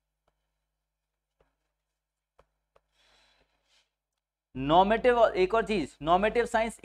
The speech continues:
evaluates that is right or wrong of a thing। यहाँ पे तुम ये भी देखते कि भाई जो भी कोई अपन डिसीजन लेते हैं, जो भी चीज है, कि whether it is right to do or not, ठीक है। पॉजिटिव साइंस क्या करता है? चीज को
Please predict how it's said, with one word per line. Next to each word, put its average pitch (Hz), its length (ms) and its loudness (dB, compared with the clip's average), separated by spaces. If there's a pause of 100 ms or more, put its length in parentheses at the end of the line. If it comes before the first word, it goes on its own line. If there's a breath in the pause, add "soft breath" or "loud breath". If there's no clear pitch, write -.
evaluates 214 520 2 (120)
that 165 180 2
is 196 200 -6
right 185 240 2
or 202 140 2
wrong 190 260 0
of 190 140 -2
a 190 60 -4
thing। 165 180 -10
यहाँ - 680 -10
पे 165 80 -4
तुम 175 140 -2
ये 196 100 4
भी 220 100 -2
देखते 208 360 -4 (220)
कि 127 60 -12
भाई 143 140 -2
जो 151 140 -2
भी 165 140 0
कोई 165 180 -2
अपन 156 200 -6
डिसीजन 151 280 -8
लेते 151 160 -10
हैं, 156 80 -8
जो 151 100 -10
भी 165 120 -10
चीज 156 260 -14
है, 117 160 -10 (400 soft breath)
कि 139 80 -8
whether 151 320 0 (180)
it 143 120 -10
is - 240 -8
right 135 320 -4
to 190 100 -2
do 180 100 -4 (120)
or 185 60 -4 (100)
not, 143 280 -6 (340)
ठीक 143 180 -6
है। 202 100 -4 (500 soft breath)
पॉजिटिव 123 480 0
साइंस 185 200 -6
क्या 190 100 -2
करता 180 200 -6
है? 185 80 -4
चीज 175 220 -12
को - 140 -10